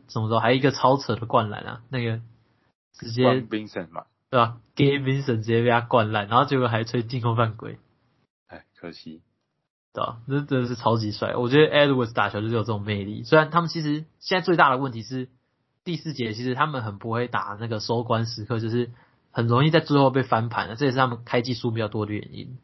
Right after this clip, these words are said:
Speaker 1: 那
Speaker 2: 嗯。
Speaker 1: 他们近期其实有很多场是大胜，所以就没有遇到这个问题。那有几场就是真的比分很近的时候也是超陡，后面都差点输掉，所以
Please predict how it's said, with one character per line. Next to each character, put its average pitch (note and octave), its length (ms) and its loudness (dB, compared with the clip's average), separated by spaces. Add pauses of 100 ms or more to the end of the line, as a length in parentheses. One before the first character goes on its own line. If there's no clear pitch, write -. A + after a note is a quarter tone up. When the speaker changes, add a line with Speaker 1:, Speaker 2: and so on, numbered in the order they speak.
(140)
Speaker 1:
那 A2+ 320 -2
Speaker 2:
嗯。 F2 140 -20 (140)
Speaker 1:
他 - 120 4
们 F3 100 2
近 F#3 160 0
期 A#2+ 140 -2
其 C3 120 -6
实 B2+ 280 -4
有 C3 100 -2
很 B2+ 80 0
多 C3+ 140 2
场 G#2+ 180 -2
是 A#2 80 -8
大 A2+ 260 2
胜， G#2+ 300 -6
所 B2 140 -6
以 A2+ 40 -6
就 A#2+ 100 -6
没 A#2+ 120 -8
有 A2 60 -6
遇 A2+ 60 -4
到 A2+ 80 -4
这 A2 100 -8
个 G#2+ 60 -8
问 G#2 180 -8
题。 - 160 -20 (160)
那 A#2 220 -8 (520)
有 C#3 140 2
几 D#3 140 -2
场 B2 320 0 (100)
就 D3 100 -6
是 C#3+ 100 -4
真 D3 140 -6
的 B2+ 200 -6
比 A2+ 120 -8
分 B2+ 120 -4
很 A2+ 100 -4
近 A#2+ 100 -4
的 A2+ 40 -2
时 A#2+ 60 -4
候 A#2 60 0
也 A2+ 60 -2
是 A#2 60 -4
超 A#2 220 0
陡， A2 260 -8
后 B2 100 -8
面 A#2+ 100 -6
都 A#2 120 -4
差 A2+ 120 -4
点 G2+ 120 -4
输 G2 200 -14
掉， G#2 220 -10
所 C3 120 -4
以 A#2 140 -6